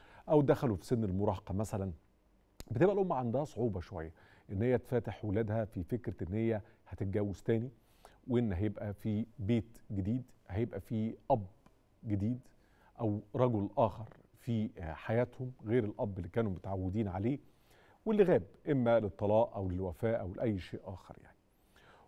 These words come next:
والموقف ده بيبقى صعب على سيدات كتير جدًا جدًا ما بيعرفوش يتعاملوا مع الموضوع إزاي.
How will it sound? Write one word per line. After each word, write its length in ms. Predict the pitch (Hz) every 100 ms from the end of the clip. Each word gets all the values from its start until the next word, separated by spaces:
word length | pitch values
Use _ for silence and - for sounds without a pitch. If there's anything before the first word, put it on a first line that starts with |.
| -
والموقف 800 | 139 175 180 - 147 180 - 165
ده 120 | 190
بيبقى 240 | 175 -
صعب 320 | 123 143 98 104
على 360 | 95 104 123 120
سيدات 640 | - 110 98 110 123 - 104 85
كتير 320 | - 110 147
جدًا 360 | 107 107 117 98
جدًا 340 | 95 113 127
ما 120 | 160 175
بيعرفوش 540 | 180 165 - 143 -
يتعاملوا 440 | 98 104 131 104 101 - _ -
مع 180 | 120
الموضوع 420 | 117 101 101 104 90
إزاي. 260 | 85 95